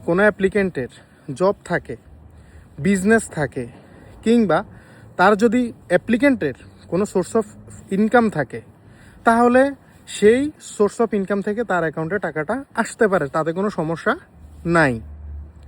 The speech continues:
আমি দুইটা বিষয় এখানে, একটা হলো অ্যাপ্লিক্যান্টের অ্যাকাউন্টে শুধুমাত্র তার স্পন্সর টাকা পা-, পাঠাবে যদি অ্যাপ্লিক্যান্টের আর কোনো source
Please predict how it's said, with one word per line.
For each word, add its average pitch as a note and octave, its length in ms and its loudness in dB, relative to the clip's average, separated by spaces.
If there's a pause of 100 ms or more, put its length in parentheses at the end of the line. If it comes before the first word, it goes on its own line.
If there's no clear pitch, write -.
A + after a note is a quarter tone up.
(120)
আমি G#3 220 2
দুইটা A#3 280 2
বিষয় E3+ 240 -2
এখানে, A#2 260 -8 (600)
একটা G3+ 340 0
হলো B3+ 300 2 (420)
অ্যাপ্লিক্যান্টের G3+ 540 2
অ্যাকাউন্টে A3 380 2
শুধুমাত্র A3 800 -2 (360)
তার F#3+ 280 0 (240)
স্পন্সর G#3 340 -4
টাকা G#3 260 0
পা-, G3+ 160 0 (260)
পাঠাবে A3 420 0 (800)
যদি G#3 400 2 (400)
অ্যাপ্লিক্যান্টের G3 640 0 (180)
আর G3+ 240 0
কোনো A3 380 -4 (500)
source F3+ 200 -2